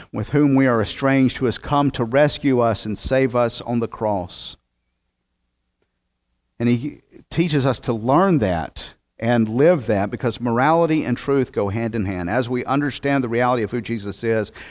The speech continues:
we, we do more and more of the truth. And so as we see this repentance, we also see this progressive nature of this man unlearning his lies and learning who Jesus is as he gets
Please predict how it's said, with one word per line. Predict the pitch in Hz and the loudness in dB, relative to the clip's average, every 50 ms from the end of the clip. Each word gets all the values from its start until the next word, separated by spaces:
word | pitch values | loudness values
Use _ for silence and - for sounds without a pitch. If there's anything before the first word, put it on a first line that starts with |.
| - _ _ - | -20 _ _ 2
we, | 120 120 117 117 110 120 | 2 4 4 2 2 -2
we | - 113 113 113 | -2 0 0 0
do | 104 - 127 135 147 143 135 123 110 107 - | 0 2 4 4 6 6 6 4 2 0 -2
more | 110 120 120 127 131 123 | 0 0 2 2 2 4
and | 117 113 | 4 4
more | 110 113 113 113 110 | 4 4 2 2 0
of | 92 | -2
the | 95 101 | -4 -8
truth. | - - - 95 90 87 82 80 - - _ _ _ _ _ _ _ _ _ _ _ _ _ _ _ _ _ _ _ _ _ - | -8 -8 -6 -4 -4 -4 -4 -6 -10 -16 _ _ _ _ _ _ _ _ _ _ _ _ _ _ _ _ _ _ _ _ _ -8
And | 117 104 | -8 -8
so | - - 151 147 143 143 139 135 | -4 0 2 4 4 4 4 4
as | - 110 123 131 - - | 2 2 0 0 0 0
we | 131 131 127 120 117 107 92 90 - _ _ _ - | 2 2 2 2 2 0 -2 -6 -12 _ _ _ -12
see | - - - 156 151 | -8 -2 0 2 2
this | 143 143 135 120 - - - - - - | 4 4 2 2 0 -4 -8 -10 -10 -8
repentance, | - 123 107 - - - 165 147 123 117 117 - - | -6 -6 -6 -4 -2 0 0 2 0 0 -2 -4 -4
we | 117 120 | -2 0
also | 127 139 165 165 - - 127 | 2 2 2 2 2 0 -2
see | 113 - - 123 113 113 120 113 - - - - _ | -4 -2 -2 -2 0 0 0 -2 -4 -10 -18 -10 _
this | - 131 - | -4 -4 -2
progressive | - - 131 113 - 120 131 147 165 185 175 - - 165 156 151 127 - - - | -2 -2 -4 -2 0 2 4 4 4 4 2 2 2 4 4 4 2 0 -2 0
nature | 131 127 139 131 - 135 | 2 2 2 2 0 0
of | 123 | 0
this | 120 113 - 117 | 0 -2 0 0
man | 113 110 127 135 139 131 123 131 131 120 - | 2 2 2 2 2 2 2 2 0 0 0
unlearning | - 127 147 151 143 135 135 135 127 107 | 0 0 2 2 2 2 2 2 2 2
his | 107 110 - - | 0 -4 -4 -2
lies | 113 123 139 143 143 151 156 156 143 - - - _ _ - - _ _ _ _ _ | -2 0 2 2 2 2 0 0 -2 -4 -10 -16 _ _ -20 -20 _ _ _ _ _
and | - 101 110 110 110 | -4 -2 0 0 0
learning | 117 127 135 135 139 127 127 | 2 2 4 4 4 4 2
who | 98 95 123 113 | 2 0 -2 -2
Jesus | - 123 120 127 117 117 110 - - - | -2 -2 -2 0 0 -2 -4 -4 -2 -2
is | 113 110 107 98 90 87 98 | 0 0 0 0 -2 -4 -6
as | 95 - - | -8 -6 -4
he | 120 120 110 107 104 98 95 - - | -4 -2 -2 -2 -4 -6 -8 -12 -8
gets | - 117 127 - - - - - - | -6 -4 -4 -4 -6 -10 -14 -14 -16